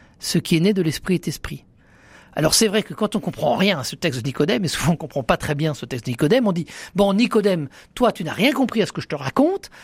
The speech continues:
moi je te dis qu'il y a ce qui est né de la chair est chair, et ce qui est né de l'esprit est esprit,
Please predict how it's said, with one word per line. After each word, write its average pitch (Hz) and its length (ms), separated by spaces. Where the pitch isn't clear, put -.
moi 254 200
je 247 100
te 254 140
dis 226 260
qu'il 208 120
y 160 40
a - 20
ce - 100
qui 254 140
est 240 40
né 226 100
de 185 80
la 190 100
chair 190 220
est 175 60
chair, 160 400
et 175 40
ce - 80
qui - 80
est 208 40
né 196 60
de 165 40
l'esprit 170 280
est 143 40
esprit, 349 380